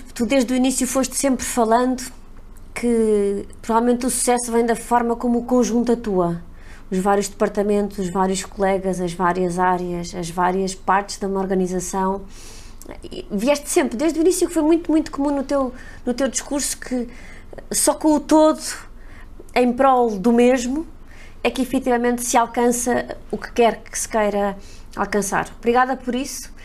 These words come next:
e obrigada também por, por esse foco que tu hoje tanto, hum, mencionas,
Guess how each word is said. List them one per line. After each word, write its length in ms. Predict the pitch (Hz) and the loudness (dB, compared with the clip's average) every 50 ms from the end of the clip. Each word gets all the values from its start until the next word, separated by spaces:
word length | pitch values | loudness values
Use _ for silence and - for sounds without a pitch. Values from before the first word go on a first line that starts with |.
| - - - - - - - - | -18 -18 -18 -18 -18 -8 2 4
e 80 | 247 | 4
obrigada 340 | 247 247 254 262 269 262 254 | 4 6 6 6 6 4 4
também 220 | 277 262 262 269 262 | 2 0 0 0 0
por, 340 | 254 - - - 254 254 | -2 -6 -6 -4 -2 -2
por 240 | 247 - - - 240 | -2 -4 -4 -2 0
esse 240 | 262 254 - - - | 0 0 0 -2 -6
foco 440 | - - 269 254 - - - - - - | -2 0 0 0 0 -2 -8 -12 -12 -14
que 100 | - - | -16 -10
tu 120 | - 247 | -6 -2
hoje 460 | 240 240 247 254 240 196 - - - - - - - - - - - - - - - - - - 139 180 185 - | 2 4 4 4 4 2 -2 -6 -8 -12 -14 -16 -18 -18 -18 -18 -18 -18 -18 -16 -16 -14 -12 -8 -6 -6 0 2
tanto, 640 | 247 247 254 247 247 240 - - 226 226 220 220 | 2 4 4 2 -2 -4 -4 0 0 2 2 2
hum, 500 | - 214 208 202 196 190 190 190 185 185 214 | 0 0 -2 -2 -2 -4 -4 -4 -4 0 2
mencionas, 1000 | 214 220 226 226 220 - - 220 226 233 240 240 240 240 233 240 240 240 - | 4 6 6 6 4 0 0 2 2 2 4 4 4 2 2 2 0 -2 -6